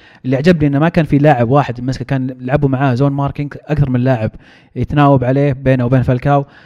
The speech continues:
آم، كانت صراحة مباراة بالنسبة لي كمشجع اليوفي ما حسيت إنها يعني فيها ضغط علي أو إني شايل هم، بالعكس كانت مريحة جدا.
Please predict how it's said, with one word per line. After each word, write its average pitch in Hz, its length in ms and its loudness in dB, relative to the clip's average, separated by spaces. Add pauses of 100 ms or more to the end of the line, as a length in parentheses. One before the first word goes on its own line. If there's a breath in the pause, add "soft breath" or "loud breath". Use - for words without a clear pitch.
(280 loud breath)
آم، 139 440 4 (300)
كانت - 240 0
صراحة 190 480 2 (520)
مباراة 156 400 0 (100)
بالنسبة 147 280 -2
لي 143 100 2
كمشجع 151 400 0
اليوفي 156 480 0
ما 147 240 -6
حسيت 165 600 -6
إنها 147 440 -4 (440 soft breath)
يعني 107 300 -8
فيها 123 260 -4
ضغط 113 340 -8
علي 104 240 -8
أو 117 140 -2
إني 123 200 -4
شايل 127 300 -4
هم، 107 160 -6 (240)
بالعكس 139 260 -6
كانت 135 200 -6
مريحة 151 300 0
جدا. 156 320 -2